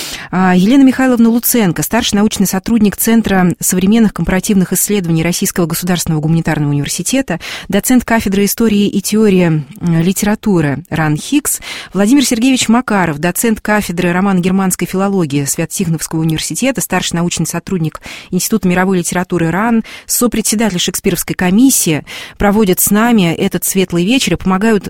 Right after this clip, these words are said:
разбираться и в эпохе Шекспира, и в особенностях его текста, и в трудностях перевода, и в самых разных деталях, которые мы можем встретить или не встретить в «Ромео и Джульетте».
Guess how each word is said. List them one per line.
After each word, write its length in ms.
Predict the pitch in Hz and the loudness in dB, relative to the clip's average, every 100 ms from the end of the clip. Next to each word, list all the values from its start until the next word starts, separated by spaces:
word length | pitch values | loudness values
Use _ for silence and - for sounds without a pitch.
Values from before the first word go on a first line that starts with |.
| - | -6
разбираться 880 | 170 196 185 214 214 175 - - 139 - - - | -2 0 2 2 2 0 0 -4 -6 -10 -16 -12
и 240 | - 214 214 | 0 4 4
в 560 | 170 160 180 175 165 - | 2 2 4 4 2 -2
эпохе 600 | 190 - - 269 277 247 | -10 -8 0 2 2 2
Шекспира, 840 | 208 214 - - - 226 214 202 185 | 0 0 -2 -6 0 2 2 2 0
и 180 | - | 0
в 80 | 190 | 0
особенностях 800 | 190 - 220 185 170 180 - 165 | 0 0 0 0 -2 -4 -4 -6
его 240 | 175 170 | -4 -2
текста, 500 | 180 - 277 269 - | -2 0 -2 -2 -2
и 40 | 185 | -2
в 80 | - | -2
трудностях 640 | 254 262 190 175 175 - | 0 2 2 0 -2 -2
перевода, 500 | 180 175 208 277 240 - - - - - _ _ | 0 0 2 2 0 -2 -12 -14 -16 -18 _ _
и 200 | 220 311 | 2 2
в 80 | - | 2
самых 460 | - 269 311 277 | -2 2 2 2
разных 380 | 214 269 254 254 | 0 0 2 2
деталях, 760 | 202 277 196 165 131 131 - _ _ | 2 -2 0 0 0 -2 -8 _ _
которые 720 | - 175 - 277 285 277 269 - - - | -6 -6 0 2 4 2 0 -4 -18 -4
мы 140 | 196 | 2
можем 240 | 208 185 170 | 2 2 0
встретить 520 | - 220 277 269 - | -2 -2 0 -2 -2
или 260 | 233 277 285 | 0 2 2
не 340 | 220 175 170 | 2 2 2
встретить 760 | 131 - - 143 139 - 269 - | 0 -4 -2 -2 0 -2 -4 -6
в 380 | - 147 196 254 | -6 -2 -2 -2
«Ромео 380 | 175 170 185 185 | -2 0 0 0
и 20 | |
Джульетте». 460 | 190 175 135 - | -2 -4 -4 -8